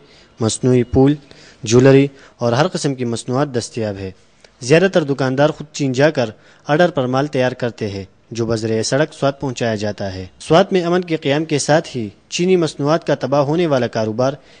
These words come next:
एक बार फिर अपने पाँव पर खड़ा हो गया है। इस कारोबार को मज़ीद तरक्की देने के लिए इन ताजिरों को अगर बिलासूद कर्जे दिए जाए, तो इस कारोबार से मुंसलिक लोग खुशहाल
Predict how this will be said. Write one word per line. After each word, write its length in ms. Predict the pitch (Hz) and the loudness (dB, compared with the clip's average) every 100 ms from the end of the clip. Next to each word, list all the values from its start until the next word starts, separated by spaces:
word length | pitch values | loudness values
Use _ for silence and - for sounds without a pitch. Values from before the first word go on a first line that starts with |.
| - | -6
एक 180 | 143 139 | -4 0
बार 180 | 139 135 | 0 0
फिर 200 | 170 151 113 _ | 0 -2 -4 _
अपने 260 | - 135 127 | -12 -4 -2
पाँव 220 | 117 156 | 2 2
पर 180 | 170 156 | 2 -2
खड़ा 240 | 147 135 | 0 0
हो 180 | 123 117 | 2 0
गया 200 | 107 107 | -2 -4
है। 240 | 101 98 92 - _ - | -4 -8 -10 -18 _ -2
इस 140 | 190 | 0
कारोबार 420 | - 202 180 170 | 4 4 6 4
को 140 | 190 190 | 4 4
मज़ीद 300 | 175 147 175 | 2 2 -2
तरक्की 340 | - 165 - 151 | -2 -6 -4 -2
देने 280 | 147 170 175 | 0 0 0
के 160 | 143 | -2
लिए 280 | 120 110 92 - - | -2 -4 -6 -10 -8
इन 100 | 147 | -2
ताजिरों 440 | 165 170 170 147 | 2 2 2 0
को 140 | - 131 | -2 -4
अगर 240 | 120 120 | -4 -4
बिलासूद 480 | 120 123 123 160 165 | -2 -2 -2 -4 -4
कर्जे 360 | - 156 151 | -2 0 0
दिए 240 | 151 175 156 | 2 2 2
जाए, 260 | 113 101 95 _ _ _ | 0 -4 -8 _ _ _
तो 100 | - 156 | -6 -4
इस 100 | 147 | 0
कारोबार 440 | 165 156 151 170 | 2 2 4 2
से 160 | 165 135 | 2 -2
मुंसलिक 440 | 156 165 135 123 | 0 -2 -2 -2
लोग 220 | 139 151 | -2 -2
खुशहाल 500 | - 120 120 135 165 | -6 -10 -2 2 2